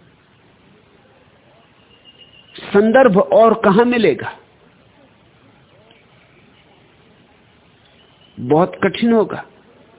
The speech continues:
किसी और भूमि पर,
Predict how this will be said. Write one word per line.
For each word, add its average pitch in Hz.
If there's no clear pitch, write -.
किसी 175
और 214
भूमि 160
पर, 90